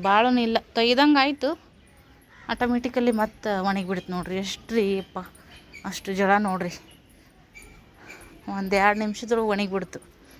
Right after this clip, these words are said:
ಫುಲ್ ಹಸಿ ಆಗಿದ್ದ ಮಳೆಗೆ. ನಾವು ನಮ್ಮ ಗೆಸ್ಟ್ಗಳಿಗೆ ವೇಟ್ ಮಾಡ್ಕೋತ ಕುಂತ್ಬಿಟ್ಟಿವಿ, ಆಗಲೇ ಸುಟ್ಟಾಯ್ತು. ಇನ್ನೇನು ಬರೋ ಅಂತ ಟೈಮ್ ರೀ. ಈ ಮಗ ಇಲ್ಲಿ ಆಟ ಆಡಕತ್ತಾನ ಪಾರ್ಕಿಂಗ್ದೊಳಗೆ.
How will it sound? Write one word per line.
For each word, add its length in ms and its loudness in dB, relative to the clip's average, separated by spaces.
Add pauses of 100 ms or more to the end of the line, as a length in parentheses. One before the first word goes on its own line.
(180)
ಫುಲ್ 220 0
ಹಸಿ 260 0
ಆಗಿದ್ದ 300 -2
ಮಳೆಗೆ. 520 -2 (480)
ನಾವು 460 4
ನಮ್ಮ 220 0
ಗೆಸ್ಟ್ಗಳಿಗೆ 640 0
ವೇಟ್ 320 0
ಮಾಡ್ಕೋತ 1300 -2
ಕುಂತ್ಬಿಟ್ಟಿವಿ, 540 -2
ಆಗಲೇ 220 -2
ಸುಟ್ಟಾಯ್ತು. 540 -8 (1400)
ಇನ್ನೇನು 440 0
ಬರೋ 260 0
ಅಂತ 240 -4 (2000)
ಟೈಮ್ 240 2
ರೀ. 120 4 (1300)
ಈ 120 -4
ಮಗ 200 2
ಇಲ್ಲಿ 320 6
ಆಟ 140 0
ಆಡಕತ್ತಾನ 500 -2
ಪಾರ್ಕಿಂಗ್ದೊಳಗೆ. 720 -2